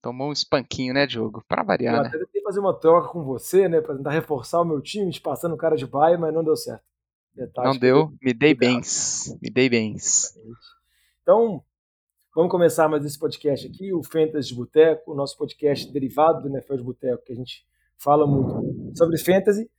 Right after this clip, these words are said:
Speaker 2: Só destacando aqui que por conta da agenda dessa semana, a gente só tá conseguindo gravar o Fantasy de Boteco na quinta-feira. Então a gente vai evitar fazer comentários a respeito do jogo Tampa e Baltimore, que vai tá acontecendo mais ou menos de maneira simultânea,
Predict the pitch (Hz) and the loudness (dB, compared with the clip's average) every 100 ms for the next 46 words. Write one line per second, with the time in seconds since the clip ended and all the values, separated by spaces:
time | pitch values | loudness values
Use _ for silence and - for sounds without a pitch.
0 | _ _ - 208 220 - 208 202 190 170 | _ _ 2 4 4 2 2 2 0 0
1 | 180 196 - - 165 160 160 156 160 160 | -4 -6 -8 -10 -10 0 0 0 0 0
2 | 170 123 160 160 147 147 147 165 151 160 | 0 2 4 6 6 4 2 2 4 2
3 | 156 156 143 156 165 - 175 165 156 143 | 0 -2 -8 -6 -6 -4 -2 2 2 4
4 | 139 - 135 139 123 135 - 131 - 143 | 2 0 -2 -2 -6 -6 -2 -4 -2 -2
5 | 156 156 151 147 156 - 147 156 156 _ | -2 -4 -10 -4 -4 0 2 2 -2 _
6 | _ _ _ 185 185 190 196 196 180 - | _ _ _ 2 4 4 2 2 2 0
7 | 165 170 165 156 139 147 147 143 135 139 | 2 4 2 -2 -4 -2 0 0 2 2
8 | 135 135 139 151 131 127 135 165 120 147 | 2 0 -2 0 0 0 -2 -4 2 4
9 | 160 117 110 _ _ _ _ _ - 190 | 4 2 -10 _ _ _ _ _ 2 2
10 | 214 - 143 - _ _ - 139 151 160 | 2 -4 -6 -8 _ _ -6 2 4 4
11 | 180 185 170 - 220 208 190 196 196 - | -2 -8 -8 -6 -4 -2 -4 -2 -2 -2
12 | 175 175 165 160 160 151 151 151 151 147 | -2 0 2 2 0 0 -2 0 0 2
13 | 151 165 170 156 - 139 143 143 | 0 -2 -4 -4 -2 0 0 -6